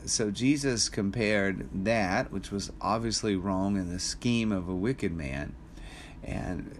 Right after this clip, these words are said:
he, he compared his use of finances to what we were willing to do with what God had given us. Would we be good stewards and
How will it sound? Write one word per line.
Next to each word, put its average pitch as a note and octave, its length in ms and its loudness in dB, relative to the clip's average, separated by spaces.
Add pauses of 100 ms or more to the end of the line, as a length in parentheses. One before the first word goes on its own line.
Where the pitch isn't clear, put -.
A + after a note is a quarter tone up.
he, G#2+ 280 4
he G2+ 200 0
compared A2+ 640 2
his B2 240 2
use A#2 240 0
of G2+ 100 0
finances F#2 840 0 (960)
to G#2 580 4
what A2+ 260 2 (640)
we C3 240 6
were A#2 180 4
willing G2+ 480 4
to G2+ 120 -2
do G2 280 4
with G2 200 0
what G2 220 -2
God F2+ 300 4
had F#2 140 -2
given F2 340 -2
us. A2 520 0 (400)
Would G2 140 0
we A2+ 140 4
be G#2+ 220 4
good G2 240 0
stewards G#2+ 600 4
and F#2 200 0